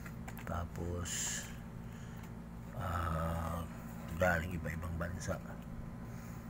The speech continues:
Dati, ang postcard, akala ko, yung mga pictures lang ng bayani na sinasubmit sa,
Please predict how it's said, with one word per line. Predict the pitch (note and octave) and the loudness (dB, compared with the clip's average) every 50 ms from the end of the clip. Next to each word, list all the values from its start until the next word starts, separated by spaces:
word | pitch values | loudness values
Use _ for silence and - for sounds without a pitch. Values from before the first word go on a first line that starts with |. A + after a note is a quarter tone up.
| - - - - - - - A2+ | -6 -6 -6 -6 -6 -4 4 10
Dati, | A2 A#2 C3 C3 C3 - F#2+ F2 F#2+ F#2+ - | 12 12 12 12 10 6 2 4 2 2 0
ang | - G2 G2 G2 G2 F#2+ G2 G2+ | 0 0 0 2 2 2 0 0
postcard, | - G#2 G2+ A2+ A2+ - - - D#2+ D#2 D#2+ D#2 D#2 | 2 2 4 4 4 2 4 4 4 4 4 4 2
akala | E2+ - - F#2 F#2+ G2+ G2+ G2+ F#2 - | 2 6 6 8 8 8 8 6 4 4
ko, | F2+ E2+ E2+ F2 F2 - - - - - - - - - - - - - - - - - - - - - - - | 2 2 2 2 0 0 -2 -4 -4 -6 -6 -6 -6 -6 -6 -6 -6 -6 -6 -6 -4 -6 -6 -6 -6 -4 0 2
yung | F2+ F2+ F2+ F#2 | 4 6 8 10
mga | F#2+ F#2 F#2 F#2+ F#2+ F#2+ F#2+ F#2+ F#2+ F#2 F#2 F2 | 10 10 10 12 12 12 12 12 12 12 10 10
pictures | - - G2+ - - - A2 G#2 G2 - - G#2 | 10 8 8 8 8 8 10 10 10 10 8 10
lang | G2+ F#2+ G2 G2 | 12 12 12 12
ng | F#2+ F#2+ G2 F#2+ | 10 10 10 12
bayani | F#2+ F#2+ F#2+ F#2+ F#2 F#2+ F#2+ G2 G#2+ G#2+ G2 F2+ | 12 12 12 12 12 12 12 10 8 6 6 4
na | G2+ G2+ G2 F#2 F2+ F2 F2 E2+ E2 D#2+ E2 - | 4 4 6 6 6 6 6 6 4 4 2 4
sinasubmit | - F#2 F#2 F#2 F2+ F2 - - F2 E2+ E2+ E2+ G2 F#2 - - | 4 6 8 8 8 8 8 8 6 6 8 6 6 6 6 4
sa, | - - - G2 | 4 10 12 12